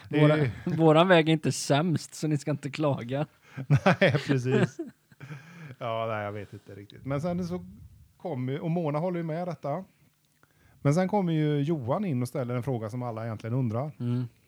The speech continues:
Speaker 1: Och Johan undrar så här då: "Hur kunde de bygga den så dåligt? Den är inte så gammal att den borde se ut som ett lapptäcke redan. Har för mig att den invägs för, invigdes för cirka nio år sedan.
Speaker 2: Oj, ja.
Speaker 1: Och borde man inte,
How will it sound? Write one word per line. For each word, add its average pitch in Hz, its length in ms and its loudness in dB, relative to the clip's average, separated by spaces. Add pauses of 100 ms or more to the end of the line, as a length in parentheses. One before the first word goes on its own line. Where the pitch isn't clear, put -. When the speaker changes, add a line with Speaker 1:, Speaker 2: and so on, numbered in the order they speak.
(360)
Speaker 1:
Och 135 80 -4
Johan 127 240 0
undrar 117 380 0 (100)
så - 180 -14
här 127 220 -6
då: 131 120 -14 (480)
"Hur 147 140 -2
kunde 170 300 -4
de 170 160 -4
bygga 147 360 -6
den 120 120 -2
så 196 100 -8
dåligt? 185 600 -12 (380)
Den 151 140 -6
är 123 40 -2
inte 156 160 -8
så 139 100 -12
gammal 131 380 -6
att 110 120 -8
den 117 140 -2
borde 120 380 -4
se - 140 -6
ut 117 100 -4
som 110 100 -8
ett 107 100 -8
lapptäcke 120 460 -10
redan. 123 500 -6 (760)
Har 143 120 -6
för 220 140 -2
mig 165 120 2
att 151 60 -4
den 180 120 0
invägs 139 320 0
för, 147 200 -10
invigdes 127 460 -2
för 135 80 -6
cirka 127 280 -4
nio 127 260 2
år 110 180 -4
sedan. 165 320 -6 (140)
Speaker 2:
Oj, 127 360 -6
ja. 123 280 -6 (300)
Speaker 1:
Och 156 120 -2
borde 143 400 -2
man 156 240 0
inte, 139 600 -4